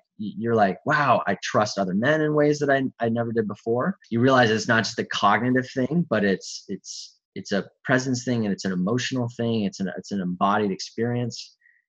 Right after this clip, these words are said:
Whatever we don't claim and own ourse-, of our, of ourselves, right? We're gonna hide it, and, and it's gonna, it's gonna hold us back. And so, you know, you can't, again, you can't get that by a book or, like, podcast. You know, you have to, like, be in a group of people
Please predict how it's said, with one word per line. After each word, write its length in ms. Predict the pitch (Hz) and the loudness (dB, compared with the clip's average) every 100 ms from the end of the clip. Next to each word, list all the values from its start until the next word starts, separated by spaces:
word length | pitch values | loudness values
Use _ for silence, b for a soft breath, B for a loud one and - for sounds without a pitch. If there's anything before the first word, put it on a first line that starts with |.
| _ | _
Whatever 420 | 104 120 160 180 | 0 4 6 6
we 280 | 139 127 104 - | 4 2 -2 0
don't 340 | 131 131 123 | 2 2 0
claim 500 | - - 127 127 123 | -6 -2 2 2 2
and 120 | 113 98 | 0 0
own 280 | 113 120 110 | 0 0 2
ourse-, 240 | 95 - | 0 -2
of 220 | 101 110 104 | -4 -2 0
our, 160 | 95 85 | -2 -4
of 100 | 101 | -4
ourselves, 520 | 95 - 92 82 90 | -4 -2 -2 -2 -4
right? 200 | 95 95 - | -4 -4 -6
We're 120 | 98 | -4
gonna 140 | 95 | -4
hide 320 | 85 104 117 123 | -2 0 2 2
it, 200 | 147 - - | 0 -4 -4
and, 240 | 101 95 90 | 0 0 -2
and 100 | 104 | -4
it's 140 | 90 | -4
gonna, 460 | - 101 95 90 104 - | -2 -2 0 -2 -6 -12
it's 140 | 98 - | -12 -2
gonna 160 | 104 | -2
hold 280 | 92 110 110 | 0 0 2
us 120 | 95 - | 0 2
back. 340 | 98 78 55 - - _ _ _ _ _ _ | 2 2 -4 -16 -20 _ _ _ _ _ _
And 160 | 98 92 | -4 -2
so, 380 | - 104 95 92 | 2 2 2 0
you 140 | 107 | -2
know, 40 | 95 | -2
you 140 | 92 - | -2 -2
can't, 200 | 131 131 - | -2 -2 -6
again, 260 | 113 123 107 | -2 2 2
you 80 | 98 | 2
can't 180 | 123 120 | -2 0
get 140 | 123 | 0
that 160 | 113 - | 0 2
by 120 | 95 | 0
a 100 | 85 - | 0 0
book 300 | 113 110 107 | 0 0 -2
or, 80 | 95 | -2
like, 140 | 85 - - | -4 -6 -4
podcast. 460 | 104 - 107 98 - | -2 0 0 0 -2
You 80 | 101 | -2
know, 60 | |
you 120 | 95 90 | -2 0
have 180 | 101 104 | 0 0
to, 80 | 107 | 2
like, 160 | 95 90 | 0 0
be 220 | - 104 | -2 0
in 120 | 90 98 | 0 0
a 40 | |
group 260 | 90 104 90 | 2 0 0
of 120 | 85 | -2
people 560 | - 185 135 82 85 | 2 2 4 0 -2